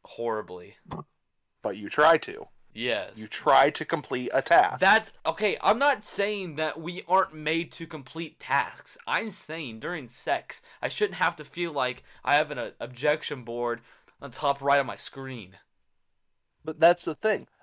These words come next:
Speaker 2: That's why it's the satisfaction of getting it done that adds an entirely new level to it.
Speaker 1: But the, the satisfaction of, you shouldn't be, you shouldn't have satisfaction in what you've done. You should have sat-, satisfaction of what you're doing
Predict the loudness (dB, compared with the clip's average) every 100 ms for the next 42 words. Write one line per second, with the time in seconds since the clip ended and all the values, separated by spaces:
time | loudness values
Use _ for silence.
0 | -2 6 6 6 -4 -14 -12 -4 4 8
1 | 8 8 2 -8 -8 -6 2 4 4 2
2 | 2 6 6 4 -4 -8 -8 -4 -4 -4
3 | -8 -8 2 4 6 2 -6 _ -6 0
4 | 4 4 2 -6 -8 0 4 4 4 0
5 | -4 -6 2 6 6 4 -4 -12 -14 -14
6 | -16 _ _ _ _ _ _ _ -2 -2
7 | -2 -10 -12 -6 -2 0 2 2 2 0
8 | 2 2 2 -2 -6 -6 -8 _ -18 -14
9 | -10 -6 -6 -6 -8 -10 -10 -8 -4 -4
10 | -4 -2 -4 -4 -2 0 -2 -6 -12 -12
11 | -10 -4 -4 -6 -14 -16 _ -4 -2 -4
12 | -8 -8 -6 -6 -4 -4 -4 -4 -4 -4
13 | -4 -6 -6 -10 -10 -10 -14 -12 -10 -10
14 | -12